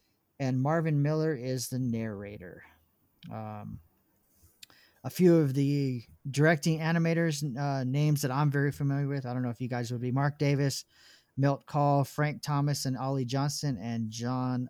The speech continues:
Lounsbury. Um, another, another guy, Eric Larson, didn't animate any characters, but he did do the forest sequence. Um, Walt Disney actually started planning this back in nineteen fifty. He announced that he was gonna develop a Sleeping Beauty,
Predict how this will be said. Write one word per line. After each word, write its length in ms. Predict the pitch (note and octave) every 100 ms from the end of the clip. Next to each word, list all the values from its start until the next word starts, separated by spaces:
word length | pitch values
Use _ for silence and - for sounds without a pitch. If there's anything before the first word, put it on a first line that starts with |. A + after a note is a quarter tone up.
| -
Lounsbury. 960 | A2 A2+ A2+ A2+ G2+ G#2 F2+ F2 F2+ _ _ _ _ _ _ _ _ _ _
Um, 480 | G#2 A2 G2 G#2+ G#2+ _ -
another, 580 | B2 C#3 C3+ B2+ B2 - -
another 360 | B2+ C3 C#3
guy, 140 | C3+ C3
Eric 240 | C#3 C#3
Larson, 360 | B2+ C#3 - C3+
didn't 220 | C3 C#3+
animate 280 | C#3+ C#3+ C#3
any 160 | C3+ B2+
characters, 480 | D3 C#3 - B2+
but 160 | A2+ B2
he 140 | C3
did 320 | B2 B2+ A#2+ A#2+
do 200 | B2 A#2+
the 80 |
forest 480 | A2 - B2 A#2 A2
sequence. 600 | - G#2 - G#2 - - -
Um, 420 | G#2+ G#2+ G#2 G#2 - - _ _ _ - _ _ _
Walt 160 | D3 D3+
Disney 260 | F3 E3
actually 240 | E3 D#3 D3+
started 280 | F#3 D3+ D3
planning 280 | D#3+ E3
this 180 | E3+ D#3
back 220 | - C#3+
in 80 | C#3+
nineteen 360 | C3+ C#3+ - B2+
fifty. 480 | - E3+ - G#3 - _ _ _ _ _ _
He 140 | -
announced 300 | C3 C3+ C#3
that 80 | C#3+
he 80 | B2+
was 120 | C3
gonna 180 | A#2 B2
develop 380 | A#2 A#2 B2 -
a 40 |
Sleeping 400 | A2+ C3 B2 B2+
Beauty, 360 | A#2 C3 B2